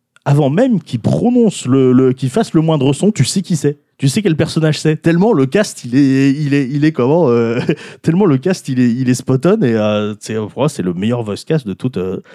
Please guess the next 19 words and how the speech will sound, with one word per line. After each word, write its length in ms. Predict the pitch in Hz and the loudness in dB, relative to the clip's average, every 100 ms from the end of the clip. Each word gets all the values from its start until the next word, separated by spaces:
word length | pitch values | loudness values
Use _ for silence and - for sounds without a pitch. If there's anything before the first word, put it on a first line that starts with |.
| - - | -20 -6
de 80 | 117 | -4
toute 180 | 117 147 | -2 0
l'animation 560 | 127 120 107 104 - | 0 2 0 -2 -4
japonaise. 560 | 139 104 98 95 143 165 | -4 -4 -6 -4 -2 -2
Euh, 800 | 90 90 113 98 95 98 98 98 | -4 -4 -4 -2 -4 -4 -6 -8
c'est, 220 | 95 92 | -8 -8
euh, 220 | 92 92 92 | -6 -6 -8
c'est 140 | - | -8
assez, 260 | 98 - 147 | -10 -6 -4
euh, 240 | 101 95 | -4 -6
c'est 140 | - 104 | -8 -10
assez 160 | - | -8
incroyable. 500 | 139 95 92 85 113 135 _ _ - - - _ _ - | -10 -10 -12 -12 -16 -20 _ _ -20 -20 -20 _ _ 0
Et, 220 | 156 156 | 0 0
euh, 280 | 113 113 110 - | -2 0 0 0
en 100 | 151 | 0
deux 120 | 165 | 2
mille 180 | 143 113 | 0 -2
dix 480 | 110 117 - - | -4 -6 -16 -20